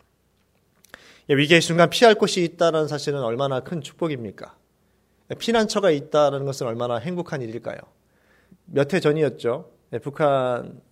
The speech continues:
이 폭격을 통해서, 예, 백령도를, 예, 폭격했던 적이 있었습니다. 근데 그때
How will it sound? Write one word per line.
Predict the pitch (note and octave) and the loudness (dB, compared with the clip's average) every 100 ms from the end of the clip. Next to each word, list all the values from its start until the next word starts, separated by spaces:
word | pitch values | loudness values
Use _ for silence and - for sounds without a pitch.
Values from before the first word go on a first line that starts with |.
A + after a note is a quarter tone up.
| - B2+ | -18 -10
이 | C3+ C3+ B2 C3 C3+ B2+ - - | -6 -6 -6 -10 -10 -10 -12 -12
폭격을 | - G3+ F3+ E3+ | -4 -2 0 -2
통해서, | E3 C3+ A#2 A2 A#2 B2 G2+ _ _ _ _ _ - | -4 -6 -4 -2 -2 -4 -6 _ _ _ _ _ -12
예, | |
백령도를, | B2+ C#3+ F3+ F#3 E3 D#3 C3+ A#2 - | -6 -4 -2 -2 0 2 2 -2 -8
예, | |
폭격했던 | A#2+ E3 F3 E3+ - C3+ | -12 -6 -4 -4 -4 -4
적이 | A#2 G#2 | -4 -8
있었습니다. | G#2+ G2+ G#2+ G2+ - - _ _ _ _ _ _ _ _ _ - | -10 -12 -12 -14 -16 -20 _ _ _ _ _ _ _ _ _ -8
근데 | C3+ | -6
그때 | C#3+ D#3+ C#3 - A2+ | 2 4 4 0 -8